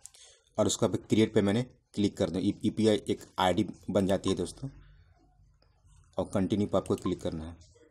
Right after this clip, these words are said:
यहाँ पर बैंक आपको पूछ रहा है, यहाँ पर अगर इंडिया पोस्ट पेमेंट, पेमेंट बैंक में अगर अकाउंट नहीं है तो अ-, अदर भी है तो अदर को भी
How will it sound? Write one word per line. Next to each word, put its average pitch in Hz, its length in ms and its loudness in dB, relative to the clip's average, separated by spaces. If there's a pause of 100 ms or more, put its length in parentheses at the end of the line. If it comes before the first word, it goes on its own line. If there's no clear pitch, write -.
(880)
यहाँ 120 160 4
पर 127 140 4
बैंक 117 440 8
आपको - 240 2
पूछ 92 220 -2
रहा 85 140 -6
है, 80 100 -12 (320)
यहाँ 113 160 0
पर 120 140 0
अगर 113 260 4
इंडिया 113 320 6
पोस्ट 117 300 2
पेमेंट, 107 280 4 (180)
पेमेंट 104 260 2
बैंक 104 220 2
में 107 80 4
अगर 98 180 4
अकाउंट 98 340 2
नहीं 101 240 0
है 104 100 -2
तो - 140 -6
अ-, 107 200 6
अदर 107 260 6
भी 107 180 2
है 107 80 2
तो 101 140 0
अदर 98 160 2
को 101 120 2
भी 98 180 -2